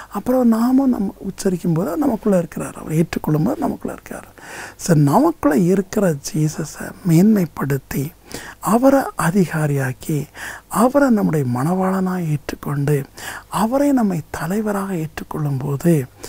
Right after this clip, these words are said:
இந்த பழைய மனுஷனுடைய கிரியைகள் அழிந்து போகும்.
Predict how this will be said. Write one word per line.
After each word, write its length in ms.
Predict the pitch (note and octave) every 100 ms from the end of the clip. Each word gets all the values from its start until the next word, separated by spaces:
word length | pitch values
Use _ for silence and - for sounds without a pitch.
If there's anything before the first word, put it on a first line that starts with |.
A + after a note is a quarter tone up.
| - - -
இந்த 680 | D#3+ A#3 E4 C#4+ C#4+ C#4+ - - _
பழைய 480 | - D3+ E3 F#3 F3+
மனுஷனுடைய 580 | D3 D3 - D3 C#3 -
கிரியைகள் 400 | - D3+ C3+ -
அழிந்து 460 | - D3 C#3+ D3 C#3+
போகும். 520 | - - D#3 D3 C#3+